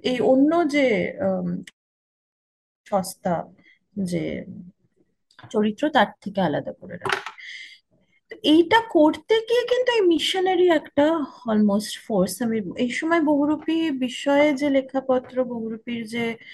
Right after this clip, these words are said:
সংবিধান, তার যে ফাংশনিং, এবং শুধুমাত্র বহুরূপী না, বহুরূপী নিয়ে আমি আলাদা করে রেখেছি। এটার, এটার কিন্তু ফল এবং রেপারকাশন নানা থিয়েটার গ্রুপে আমরা পরবর্তীকালেও,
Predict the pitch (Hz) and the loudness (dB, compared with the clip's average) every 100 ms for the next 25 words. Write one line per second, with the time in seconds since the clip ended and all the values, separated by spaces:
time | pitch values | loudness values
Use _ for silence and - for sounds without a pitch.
0 | - - - - 208 202 220 202 220 208 | -20 -20 -12 -2 0 0 -2 -2 0 2
1 | 202 208 208 196 190 190 190 - 190 196 | 2 2 2 2 2 -2 -6 -4 -4 -4
2 | - 208 196 196 - 269 349 359 - 339 | -4 -2 -2 -2 0 0 2 -2 -2 0
3 | 359 381 370 311 294 285 285 285 339 302 | 2 2 0 0 2 2 0 -2 0 0
4 | 269 269 294 269 269 285 269 226 214 214 | 0 0 0 2 4 2 2 0 -2 -6
5 | 202 185 185 - 214 311 320 311 262 294 | -8 -8 -12 -16 -12 -8 -6 -6 -4 -2
6 | 294 294 302 330 - 269 247 254 254 - | -2 -2 -8 -8 -4 -2 0 -2 -6 -10
7 | - - - 254 247 214 - 247 277 277 | -20 -20 0 2 4 2 -2 -4 -4 -2
8 | 349 311 302 311 277 247 208 202 196 190 | -2 0 2 0 0 -2 -4 -6 -8 -6
9 | 196 202 196 175 180 185 185 175 190 180 | -4 -4 -2 -2 -2 -4 -8 -6 -4 -2
10 | 170 | -2